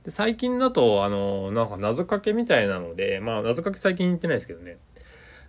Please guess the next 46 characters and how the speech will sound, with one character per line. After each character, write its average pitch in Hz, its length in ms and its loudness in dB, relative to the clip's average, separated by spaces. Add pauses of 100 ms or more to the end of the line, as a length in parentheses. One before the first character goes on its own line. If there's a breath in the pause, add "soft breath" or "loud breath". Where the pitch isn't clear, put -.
え 107 1200 2
ー、 - 40 -12
画 113 160 2
像 117 220 4
生 117 180 2
成 107 160 -6
と - 80 -16
か 98 100 -12
で 90 80 -10
遊 87 220 -8
ん 104 100 -4
で 98 100 -6
た 87 140 -16
ん 82 60 -20
で 85 60 -18
す - 140 -20
け - 100 -12
ど、 107 220 -4
あ、 98 80 -6
画 107 180 0
像 170 120 0
生 226 160 0
成 139 100 -2
も 98 120 -2
い 90 60 -2
ろ 98 120 0
い - 20 2
ろ 101 140 0
で 101 80 -8
き 113 100 -4
る 95 140 -6
な 85 380 -14
っ 85 40 -16 (220)
て - 80 -10
こ 101 120 -4
と 92 120 -8
で、 98 280 -6 (500 soft breath)
こ 214 120 6
れ 233 60 8
も 233 120 6
で 160 100 4
す - 140 -6
ね、 90 280 -14 (640 soft breath)
え 127 760 2
ー - 20 -16
っ - 0 -